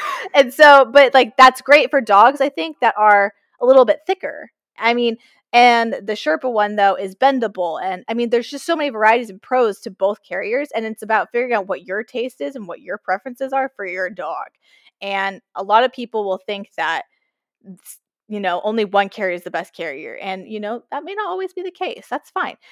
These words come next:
And this whole kind of thing I'm talking about goes into traveling itself. There's not a wrong or right way, as long as you're following the rules and the policies, your dog is comfortable and happy, and you're feeling good.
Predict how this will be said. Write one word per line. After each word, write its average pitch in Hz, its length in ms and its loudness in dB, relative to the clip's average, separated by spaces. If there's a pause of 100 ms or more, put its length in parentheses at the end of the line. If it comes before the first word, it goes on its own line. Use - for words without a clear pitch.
(140)
And 226 260 -4 (140)
this 214 240 -6 (100)
whole 285 300 -2
kind 254 240 -4
of 175 140 -6 (500)
thing 269 160 -4
I'm 196 100 -8
talking 247 320 -6
about 180 300 -6
goes 202 220 -6
into 196 400 -12 (500)
traveling 165 380 -6
itself. - 360 -10 (400)
There's 214 200 -4
not 240 440 -2
a 202 380 -6 (100)
wrong 190 440 -4
or 175 200 -10
right 165 320 -10
way, 170 460 -8 (480)
as 202 180 -6
long 196 260 -6
as 190 280 -6
you're 190 520 -6
following 185 320 -6
the 220 100 -8
rules 190 440 -2
and 208 160 -10
the 240 60 -12
policies, 185 800 -12 (420)
your 196 140 -8
dog 190 320 -4
is 180 140 -8 (100)
comfortable 240 560 -4
and 254 100 -2
happy, 208 540 -8 (100)
and 185 320 -12
you're 185 160 -4
feeling 165 380 -14
good. 82 280 -16